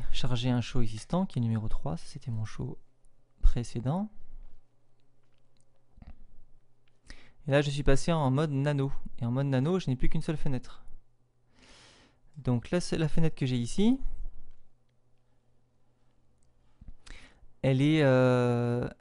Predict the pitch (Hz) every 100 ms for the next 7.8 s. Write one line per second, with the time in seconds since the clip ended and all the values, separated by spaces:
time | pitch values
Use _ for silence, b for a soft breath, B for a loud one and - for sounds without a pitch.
0 | _ _ - 127 131 120 127 147 170 -
1 | - 135 123 123 123 120 123 110 180 170
2 | 147 139 131 123 123 - 131 - - 120
3 | - 160 - 135 117 117 113 117 135 165
4 | - - 127 131 - 127 131 131 147 -
5 | - _ _ _ 127 139 151 151 - _
6 | _ - - 139 139 151 - 127 120 131
7 | 135 - 127 - 127 - 110 -